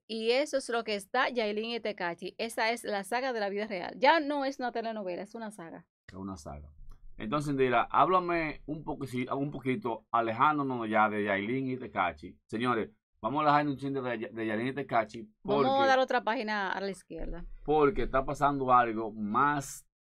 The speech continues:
Speaker 2: complicado con un pelotero ahí.
Speaker 1: Con Wander Franco, así es, mi
Speaker 2: Entonces,
Speaker 1: gente.
Speaker 2: de una menor, una cosa. ¿Qué información tú tienes de eso, Indira?
Speaker 1: Tutaña,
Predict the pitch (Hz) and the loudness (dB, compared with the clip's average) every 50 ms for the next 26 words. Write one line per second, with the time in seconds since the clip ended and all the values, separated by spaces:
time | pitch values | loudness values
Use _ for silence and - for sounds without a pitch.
0 | _ - 117 123 131 131 - 151 143 - 143 131 123 120 117 113 113 107 - - | _ -4 -2 -2 -2 -2 -4 -6 -4 4 6 8 8 8 8 4 0 -4 -6 -4
1 | 113 107 110 117 104 123 120 120 110 110 117 113 113 117 120 123 117 117 127 127 | -2 -2 -2 -2 0 0 2 2 0 2 2 2 4 4 2 2 0 0 -2 -4
2 | - - - 208 208 202 208 220 240 247 247 - 226 214 196 196 185 208 202 - | -6 -4 -4 -2 -2 -2 0 0 -2 -2 -2 -2 -2 -2 -2 -2 -2 -4 -4 -2
3 | 226 220 220 214 - 127 135 135 135 123 107 110 120 120 123 - - - - - | -2 -2 -2 -2 2 2 4 4 4 2 0 -2 -2 -4 -4 -4 -10 -18 -20 -20
4 | - - - - - - - - _ _ _ - 98 113 120 131 127 117 101 98 | -20 -20 -20 -20 -20 -20 -20 -20 _ _ _ -6 -4 -2 0 0 0 -2 -2 -2
5 | 104 127 151 175 175 170 170 165 160 147 139 131 123 120 110 - 143 147 156 156 | -2 0 0 2 4 4 4 4 2 0 0 -2 -2 -4 -4 -2 -2 0 0 0
6 | 151 143 151 143 160 - - _ _ _ _ _ _ _ _ _ _ _ _ _ | -2 -2 -2 -2 -2 -2 -6 _ _ _ _ _ _ _ _ _ _ _ _ _
7 | - - 196 202 208 180 185 180 170 156 143 143 147 135 135 127 113 120 113 117 | 2 4 4 4 6 4 2 2 2 0 -2 -2 -2 -2 -2 -2 -2 -2 -2 -2
8 | 107 107 104 104 107 95 87 80 - - - - - - - - - - - 247 | -2 -2 -4 -4 -6 -8 -8 -10 -10 -12 -14 -16 -18 -20 -20 -20 -12 -2 0 0
9 | 233 - 269 254 233 208 185 185 180 180 | 2 4 4 4 4 2 0 -4 -6 -8